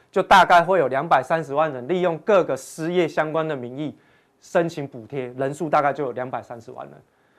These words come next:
所以从这两个数据，你会发现到我们的，呃，应该说美国的就业市场其实是已经恢复了，恢复到疫情之前的一个水平。因此，我们可以推估今天晚上的，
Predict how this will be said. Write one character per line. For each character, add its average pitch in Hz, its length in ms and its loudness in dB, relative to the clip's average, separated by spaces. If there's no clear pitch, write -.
所 214 120 2
以 196 40 4
从 160 220 -4
这 175 280 6
两 123 200 -6
个 135 120 -4
数 151 200 -6
据， 135 300 -10
你 131 100 -14
会 151 60 -8
发 143 180 -2
现 139 240 -8
到 123 240 -2
我 135 120 -8
们 139 200 -8
的， 143 240 -4
呃， 139 160 -4
应 156 100 -6
该 175 140 0
说 180 160 0
美 170 180 0
国 131 240 -4
的 135 240 0
就 175 260 2
业 175 100 4
市 160 220 -4
场 117 240 -10
其 - 160 -16
实 131 180 -12
是 196 220 -6
已 151 80 -2
经 170 180 -4
恢 170 200 4
复 165 200 -4
了， 131 160 -4
恢 175 160 0
复 170 160 -6
到 160 160 2
疫 220 140 -4
情 131 180 -12
之 147 140 -10
前 139 160 -10
的 131 40 -8
一 139 60 -6
个 143 80 -6
水 127 180 -10
平。 120 220 -12
因 226 180 0
此， 151 220 -6
我 143 60 -10
们 143 100 -6
可 175 100 -2
以 - 60 2
推 185 260 2
估 180 300 -2
今 202 380 -2
天 196 320 0
晚 123 240 -2
上 151 400 0
的， 143 200 -2